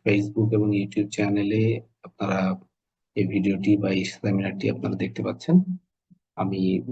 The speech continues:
আহ, স্ক্রিনে আপনারা already আমাদের লিংক দেখতে পাচ্ছেন। গ্লোরিয়াস অ্যাসোসিয়েটস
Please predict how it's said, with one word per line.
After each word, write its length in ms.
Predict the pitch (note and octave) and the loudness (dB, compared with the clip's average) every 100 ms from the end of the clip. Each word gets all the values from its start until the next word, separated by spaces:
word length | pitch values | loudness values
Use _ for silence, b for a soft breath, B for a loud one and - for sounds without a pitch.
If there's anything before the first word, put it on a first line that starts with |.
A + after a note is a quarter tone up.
| A#2+ | -2
আহ, 200 | A2+ A2+ - _ _ - | -2 -6 -12 _ _ -18
স্ক্রিনে 400 | - A#2+ G#2+ G#2 | -2 4 6 6
আপনারা 380 | G2+ A2 G#2+ G#2 | 2 0 0 2
already 400 | G#2 G2+ G#2 G2+ | 2 2 2 2
আমাদের 240 | F#2+ G2 | 0 -2
লিংক 300 | G2 G2+ G2+ | 0 0 0
দেখতে 260 | F#2+ F#2+ G#2+ | -4 -4 -4
পাচ্ছেন। 340 | F#2+ - D3 | -4 -2 -2
গ্লোরিয়াস 640 | E3+ - G#2+ G2+ G2 G2 F#2+ | -4 -4 -4 -4 -4 -4 -4
অ্যাসোসিয়েটস 460 | G#2+ - - A2+ | -6 -6 -8 -8